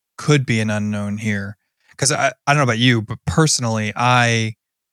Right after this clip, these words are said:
when I'm attacking a problem, I get the problem, I understand the problem, and I immediately, s-,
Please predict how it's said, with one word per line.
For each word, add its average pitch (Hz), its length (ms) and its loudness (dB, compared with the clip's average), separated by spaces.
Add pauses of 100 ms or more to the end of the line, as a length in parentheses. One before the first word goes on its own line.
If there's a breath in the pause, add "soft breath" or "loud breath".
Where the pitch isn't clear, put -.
(720)
when 127 260 -2
I'm 120 140 4
attacking 127 380 0
a 110 60 -4
problem, 113 360 0
I 104 60 -6
get 127 160 -2
the - 80 -2
problem, 117 500 2
I 113 340 -2 (180)
understand 127 460 2
the 117 40 -2
problem, 117 440 0
and 113 140 -4
I 107 60 0
immediately, 113 540 0
s-, - 180 -4